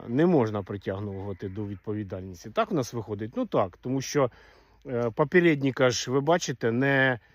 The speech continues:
ніяким чином же ж не, е, притягнули до відповідальності. Розікрав, ну, дивіться, розікрасти або приймати участь в розкраданні військового бюджету — це одне, а порахувати за рахунок цього, скільки загинуло людей,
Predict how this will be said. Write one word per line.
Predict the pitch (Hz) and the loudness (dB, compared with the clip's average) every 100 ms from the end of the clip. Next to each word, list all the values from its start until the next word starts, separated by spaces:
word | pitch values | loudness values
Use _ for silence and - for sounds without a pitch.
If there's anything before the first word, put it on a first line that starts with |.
| _ _ | _ _
ніяким | 143 151 165 - 151 | 0 2 2 0 -2
чином | - 220 190 131 | 2 2 4 2
же | 127 | 0
ж | 117 120 | -2 0
не, | 117 110 107 | 0 0 -4
е, | 107 127 - 143 117 110 107 110 107 113 95 110 107 95 113 - | -10 -18 -18 -10 -6 -4 -6 -10 -16 -20 -20 -20 -20 -20 -18 -4
притягнули | 139 - 131 135 120 | -4 0 0 2 0
до | 110 | 0
відповідальності. | 117 110 123 120 117 107 101 - 95 - - _ - | -2 -4 -4 0 0 0 -4 -10 -18 -18 -20 _ -8
Розікрав, | 127 135 156 190 170 139 120 | 0 0 0 2 6 6 2
ну, | 160 160 | 0 0
дивіться, | 113 151 120 107 | 2 0 -2 -2
розікрасти | 123 151 170 - 208 233 202 - 123 98 _ _ _ _ _ | -2 0 -2 -2 -2 -2 -4 -4 -6 -6 _ _ _ _ _
або | 117 127 147 | -6 -2 0
приймати | 165 175 185 175 | 2 4 4 6
участь | 185 196 - 139 | 4 2 0 -2
в | 147 | -2
розкраданні | 143 - 151 151 165 147 | -2 -2 0 2 4 4
військового | 143 139 - 160 143 135 | 0 -4 0 2 2 0
бюджету — | 135 143 143 185 160 | -2 -2 0 0 -2
це | - 147 | -2 0
одне, | 147 143 127 113 | 2 2 0 0
а | |
порахувати | 123 151 151 - 180 170 - 120 - _ _ _ _ - | -2 0 0 0 4 4 4 -2 -4 _ _ _ _ -4
за | 123 | 2
рахунок | 156 156 175 160 | 2 2 2 2
цього, | - 170 143 | 2 4 4
скільки | - 165 147 | 0 -8 -2
загинуло | 139 147 143 156 147 143 | 2 4 6 6 4 4
людей, | 147 160 170 220 | 4 4 4 0